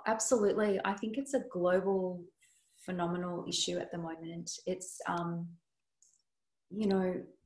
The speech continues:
it is. We, we think we're so connected. We have these things at our fingertips and we can see everything, but yet we can still feel very alone. And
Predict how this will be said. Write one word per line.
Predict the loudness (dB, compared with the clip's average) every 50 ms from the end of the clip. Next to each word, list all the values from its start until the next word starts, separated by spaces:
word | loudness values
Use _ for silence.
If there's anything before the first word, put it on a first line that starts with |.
| _ _ _ _ _ _ -12
it | -8
is. | -4 2 4 6 6 6 4 2 0 -4 -8 -10 -6
We, | -2 2 4 4 4 4 2 0 -4 -6 -4
we | -4 -4
think | -4 -2 -2 -2 -2 -2 -2
we're | -2 -2
so | 0 0 0 0
connected. | 0 0 0 0 0 0 0 0 2 2 2 2 2
We | 0 -2
have | 0 2 0 2 2
these | 2 2 2 2 0
things | -2 -2 -2 -2 0
at | 0 -2
our | 0 -2 -2 0
fingertips | 2 2 2 2 0 -2 -2 -2 -2 -6 -4
and | -4 -4
we | -4
can | -4 -2 -4 0
see | 6 8 8 10 8
everything, | 8 6 4 2 0 0 -2 -4 -4 -6 -8 -12 _ _ _ -20 -20 _ _ _ 2
but | 2 4 6 6
yet | 6 8 8 6
we | 4
can | 4 2 0 -2 -2
still | 0 2 2 2 2
feel | 2 2 0 0 2 2
very | 2 2 2 2 0
alone. | 0 0 2 2 2 2 2 0 -2 -2 -4 -4
And | -6 -6 -8 -10